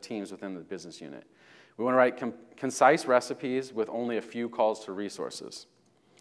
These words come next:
So if we're gonna write concise recipes with only a few calls to resources, then we're gonna have to have resources that do a lot of the work. So we're gonna write custom resource cookbooks. Again, we wanna rely on the community cookbooks when that's appropriate. Um, we're gonna use those key indicators that we see inside of supermarket.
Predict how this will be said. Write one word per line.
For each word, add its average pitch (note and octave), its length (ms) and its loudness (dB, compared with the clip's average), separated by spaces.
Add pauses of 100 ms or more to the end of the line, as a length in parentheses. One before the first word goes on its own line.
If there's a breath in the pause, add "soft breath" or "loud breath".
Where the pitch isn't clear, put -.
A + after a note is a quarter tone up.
(500 soft breath)
So - 140 -2
if - 80 -4
we're C#3 60 0
gonna D3+ 140 4
write B2+ 220 8
concise C3+ 420 4
recipes C#3+ 360 2
with A2 120 -6
only A2+ 180 0
a - 20 -2
few A#2 180 -8
calls G2 280 -2
to G2 80 -8
resources, G2 600 -4
then G2+ 100 -10
we're G2+ 100 -6
gonna G2+ 120 -8
have G#2 140 -6
to A2 60 -6
have F#2 120 -8
resources F#2 500 -6
that F2+ 140 -10
do F#2 180 -8
a - 20 -8
lot D#2+ 200 -6
of D#2 100 -14
the E2 80 -14
work. F#2 380 -6
So G2+ 140 -10
we're F#2+ 60 -8
gonna G2 140 -6
write F2 180 -4
custom D3 400 -2
resource A#2+ 440 -4
cookbooks. D3 600 -8 (500 soft breath)
Again, B2 380 -2
we B2+ 80 0
wanna A#2+ 200 0
rely G#2+ 460 4
on G2 400 -4
the F#2+ 140 -4
community A2+ 380 -6
cookbooks C#3 440 -6
when G#2 220 -8
that's G2 200 -6
appropriate. C3+ 760 -4 (720 soft breath)
Um, G2 440 -4
we're A2+ 100 -6
gonna A2 120 -4
use G#2+ 140 -4
those G#2+ 180 -2
key D3+ 260 -2
indicators G#2+ 560 -2
that F#2+ 80 -8
we F#2 80 -6
see G2 260 -8
inside F#2 320 -4
of F2+ 80 -8
supermarket. D#2 840 -10